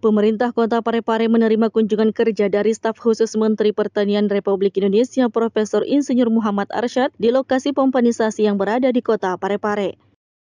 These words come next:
Kunjungan ini merupakan bagian dari upaya pemerintah untuk meningkatkan produksi padi dan memperkuat ketahanan pangan di daerah tersebut. Profesor Muhammad Arsyad yang dikenal sebagai ahli pertanian menyempatkan diri untuk melihat langsung kondisi pertanian di Kota Parepare.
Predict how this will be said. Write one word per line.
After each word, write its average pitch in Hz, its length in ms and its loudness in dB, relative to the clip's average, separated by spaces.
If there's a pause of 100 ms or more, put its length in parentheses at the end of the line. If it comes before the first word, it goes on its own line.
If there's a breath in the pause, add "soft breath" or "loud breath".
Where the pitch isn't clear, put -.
(300)
Kunjungan 240 400 2
ini 269 240 4
merupakan 285 480 0
bagian 269 240 0
dari 254 240 2
upaya 247 240 0
pemerintah 220 640 0
untuk 220 320 0
meningkatkan 233 560 0
produksi 220 400 0
padi 214 320 0
dan 202 160 0
memperkuat 196 560 -2
ketahanan 254 480 0
pangan 294 320 2
di 240 80 2
daerah 202 400 -2
tersebut. 220 560 0 (720)
Profesor 226 480 -2
Muhammad 247 400 2
Arsyad 240 320 -4
yang 240 160 2
dikenal 233 320 0
sebagai 220 480 2
ahli 220 320 0
pertanian 214 480 0
menyempatkan 202 640 0
diri 233 240 2
untuk 277 240 -2
melihat 277 320 0
langsung 240 400 0
kondisi 214 400 0
pertanian 240 480 0
di 214 80 -2
Kota 196 240 -4
Parepare. 202 640 -4